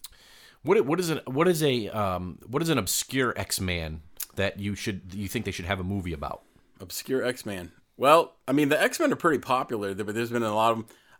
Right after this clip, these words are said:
Speaker 2: I always had a crush on Rogue.
Speaker 1: Oh, you like Rogue?
Speaker 2: I like Rogue. You know what Rogue's superpower is?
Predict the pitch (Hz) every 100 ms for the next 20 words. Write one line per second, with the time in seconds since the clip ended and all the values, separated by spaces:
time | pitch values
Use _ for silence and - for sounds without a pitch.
0 | - 131 185 190 139 160 147 156 131 -
1 | - 135 135 127 101 90 90 98 110 117
2 | 131 - _ - 104 92 120 85 85 80
3 | 113 139 123 90 92 98 101 92 87 -
4 | 117 156 175 127 143 139 - 147 143 139
5 | 131 123 101 104 131 -